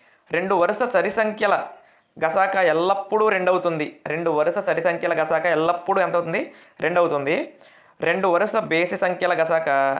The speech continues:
ఎల్లప్పుడూ ఒకటి అవుతుంది. బేసి సంఖ్యల గసాకా ఎల్లప్పుడూ ఎంత అవుతుందంట? ఒకటి అవుతుంది. ఇక చూసే పని లేదు, రెండు వరుస బేసి సంఖ్యలు అవ్వాలి. For example, మూడు, ఐదు, మూడు, ఐదుల యొక్క గసాకా ఎంత అన్న, అన్న, ఎందుకంటే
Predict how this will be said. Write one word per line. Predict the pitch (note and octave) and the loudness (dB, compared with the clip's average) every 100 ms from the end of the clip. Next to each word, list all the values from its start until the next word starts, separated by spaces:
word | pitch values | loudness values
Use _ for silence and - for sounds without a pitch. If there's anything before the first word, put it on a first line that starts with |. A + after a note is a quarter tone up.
| - | -2
ఎల్లప్పుడూ | C#3+ D#3+ E3 F3+ | 0 0 2 0
ఒకటి | C#3+ C#3+ | 0 0
అవుతుంది. | C3+ C3 C3 - _ _ - | -2 -4 -10 -12 _ _ -8
బేసి | D3+ F3 F#3+ | -4 -2 0
సంఖ్యల | F#3 F3+ | 0 2
గసాకా | D#3+ E3+ F3 E3 | 2 2 2 2
ఎల్లప్పుడూ | E3 E3 | 2 0
ఎంత | E3 E3 | 0 0
అవుతుందంట? | D#3+ D3 F3 - - - _ - C#3 | 0 0 0 -2 -6 -18 _ -6 -4
ఒకటి | D#3 D3+ | 0 -2
అవుతుంది. | C#3+ C#3 - | -2 -8 -8
ఇక | D3+ F#3 | -8 -6
చూసే | G#3 A3 | -4 -2
పని | E3+ F3+ | 0 0
లేదు, | E3+ B2+ - | 0 0 -4
రెండు | E3+ E3+ C#3+ | -2 -2 0
వరుస | E3+ F#3+ G3 | 0 0 0
బేసి | F3+ E3 | 0 0
సంఖ్యలు | E3 D#3+ | 0 0
అవ్వాలి. | C#3 C3+ - | 0 -2 -2
For | D#3+ D3+ | -2 -2
example, | D3+ E3+ E3 C4 - - - C#3+ | 0 -2 -2 -4 -6 -16 -16 -4
మూడు, | D#3+ F3+ F#3+ D#4+ B4 - _ C#3 C#3 | 0 0 0 -2 -4 -12 _ -2 -2
ఐదు, | C#3 C#3+ - - - D#3 | -2 -6 -10 -20 -8 -2
మూడు, | F#3+ G#3+ A#3+ - E3 | 0 0 0 0 0
ఐదుల | F3 E3+ | 2 2
యొక్క | D#3 - E3+ C#3+ - | 0 0 0 0 -2
గసాకా | D3 E3+ D#3+ E3+ D3 | -2 0 0 0 0
ఎంత | C#3 D3+ D3 D3 | 0 0 0 -2
అన్న, | D3+ D3+ - C#3+ | -2 -2 -2 -4
అన్న, | C#3+ C#3 C#3+ - - - _ _ _ _ - D#3+ | -2 -4 -4 -10 -20 -20 _ _ _ _ -8 -4
ఎందుకంటే | F#3+ G#3+ G3 F#3+ | -2 -2 -2 0